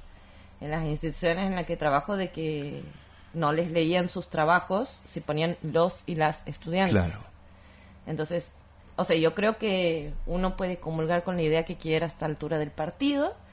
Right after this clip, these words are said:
Speaker 1: pero que vos, tu idea no se puede imponer sobre, sobre todo estamos, estamos hablando de trabajos de, de, de tesinas de grado, en donde vos evalúas el, el contenido académico y no
Speaker 2: Claro.
Speaker 1: si usa o no lenguaje inclusivo.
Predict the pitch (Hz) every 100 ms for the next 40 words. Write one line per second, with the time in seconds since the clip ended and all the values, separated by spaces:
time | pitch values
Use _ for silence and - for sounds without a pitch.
0 | - - - - 170 160 - 147 151 175
1 | - - 190 214 190 196 220 190 175 -
2 | 185 185 175 170 185 185 190 - - -
3 | - - - - - - - 160 147 143
4 | 139 127 147 139 156 175 - 190 165 156
5 | - - 147 139 135 160 160 151 139 143
6 | 160 156 143 131 127 135 127 131 131 127
7 | 127 147 151 151 151 180 165 143 131 131
8 | 139 139 135 151 160 156 156 170 185 -
9 | - 135 127 131 - - - - - 143
10 | 143 151 160 156 156 160 175 170 175 160
11 | 151 143 147 156 - 151 143 147 - 151
12 | 123 147 147 147 147 135 139 143 131 131
13 | 147 233 185